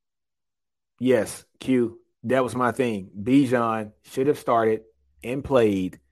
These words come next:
extensively the last four games of last season, at least. I'm with you. And if Herman does that, he's still coaching. And, yeah, it is what it is. There's no all gas, no brakes moniker. It, it's one and oh every week.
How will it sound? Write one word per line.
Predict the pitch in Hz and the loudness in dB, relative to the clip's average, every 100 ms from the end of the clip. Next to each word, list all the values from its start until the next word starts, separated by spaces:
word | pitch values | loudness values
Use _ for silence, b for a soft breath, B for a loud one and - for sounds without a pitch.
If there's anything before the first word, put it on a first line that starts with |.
| _ _ _ _ _ | _ _ _ _ _
extensively | 104 95 - 147 156 135 101 95 87 85 _ _ _ _ _ _ _ _ _ _ _ _ _ - | -12 -10 -2 2 2 2 -2 0 -2 -4 _ _ _ _ _ _ _ _ _ _ _ _ _ -4
the | 113 | 2
last | 110 110 | 2 2
four | - 117 | 2 2
games | 113 107 104 | 4 2 2
of | |
last | 104 104 - | 2 2 0
season, | 101 92 95 90 - | 0 0 -4 -8 -6
at | 101 101 98 | -2 -2 0
least. | 95 82 80 - _ _ _ - | -2 -2 -6 -18 _ _ _ 0
I'm | 185 | 6
with | 202 202 - | 10 10 8
you. | 82 - _ _ - | -10 -12 _ _ -4
And | 135 135 | -2 0
if | |
Herman | 123 156 160 | 0 0 2
does | 131 131 131 | 10 10 12
that, | 147 | 8
he's | 127 113 | 6 4
still | 135 123 | 6 6
coaching. | 113 113 143 147 131 - | 6 4 0 -8 -10 -8
And, | 107 110 104 101 104 101 _ _ _ _ _ | -4 -2 -2 -4 -6 -12 _ _ _ _ _
yeah, | - 131 117 92 | -10 -6 -6 -8
it | 101 | -8
is | 113 104 | -8 -6
what | 110 | -6
it | 107 | -4
is. | 120 87 - - | -6 -8 -12 -14
There's | 110 110 - | -10 -8 -8
no | 95 | -6
all | 110 107 | -4 -4
gas, | 107 110 104 | -2 -4 -4
no | 110 | -8
brakes | 101 107 - | -6 -6 -6
moniker. | 104 101 104 123 131 | -10 -8 -8 -6 -6
It, | 101 | -6
it's | - 101 - 104 | -6 -8 -8 -8
one | 101 107 | -6 -4
and | 107 | -2
oh | 113 | -2
every | 92 87 | -2 -6
week. | 87 82 78 | -12 -12 -16